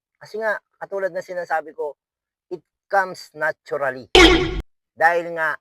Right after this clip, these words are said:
alam mo na totoo yung sinasabi mo at alam mo na talagang nangyari yung sinasabi mo at nanggagaling mismo sa puso mo yung sinasabi mo.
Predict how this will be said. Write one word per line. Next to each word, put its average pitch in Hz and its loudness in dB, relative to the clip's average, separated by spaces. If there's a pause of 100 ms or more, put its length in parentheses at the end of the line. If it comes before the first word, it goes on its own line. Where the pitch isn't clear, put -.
alam 151 0
mo 147 -6
na 131 -4
totoo 135 -8
yung 117 -18
sinasabi 113 -8
mo 104 -20 (380)
at 147 -6
alam 151 2
mo 135 -8 (140)
na 135 -6
talagang 143 -4
nangyari 127 -2 (260)
yung 135 -12
sinasabi 117 -6
mo 101 -18 (240)
at 131 -10
nanggagaling 131 -2
mismo 123 -20 (240)
sa 123 -8
puso 131 -16
mo 117 -14 (240)
yung 131 -16
sinasabi 113 -8
mo. 101 -18